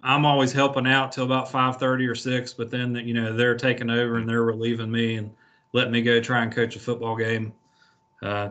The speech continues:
I will say that playoff games – are more challenging because of, you know, all the extra,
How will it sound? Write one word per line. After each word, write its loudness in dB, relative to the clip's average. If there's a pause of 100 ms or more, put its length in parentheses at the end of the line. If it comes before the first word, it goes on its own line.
(160)
I 0
will 6
say 4
that 2
playoff 4
games – -2 (560)
are -2
more 6
challenging 0
because -2
of, -6
you -8
know, 0
all 0
the 2
extra, 0